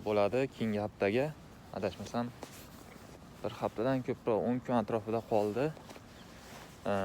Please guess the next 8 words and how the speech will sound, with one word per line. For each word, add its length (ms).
unga 220
tayyorlanyapman. 920
U 140
lekin 280
qattiq 420
emas. 380
<laughs> 720
Endi 260